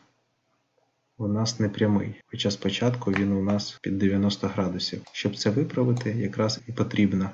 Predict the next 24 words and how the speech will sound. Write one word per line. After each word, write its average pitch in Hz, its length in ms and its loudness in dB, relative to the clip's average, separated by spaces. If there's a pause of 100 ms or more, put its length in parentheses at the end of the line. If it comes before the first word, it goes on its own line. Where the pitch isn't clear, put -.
остання 101 680 0
функція. 131 560 0 (180)
Ми 104 300 2
натискаємо 98 760 0
тут 98 160 -2
галочку 123 560 -2 (680)
і 101 100 0
бачимо, 107 440 0
що - 220 -4
кут 120 220 2
вирівнюється 98 680 2
також - 340 -4
під - 180 -4
дев'яносто 92 480 0
градусів. - 540 -6 (720)
Тут 123 300 2
є 110 200 4
ще 104 220 -2
деякі 101 440 4
функції 101 680 0 (600)
відносно 104 840 0
мапінгу 101 600 0
та 98 280 -2
матеріалів, 98 840 0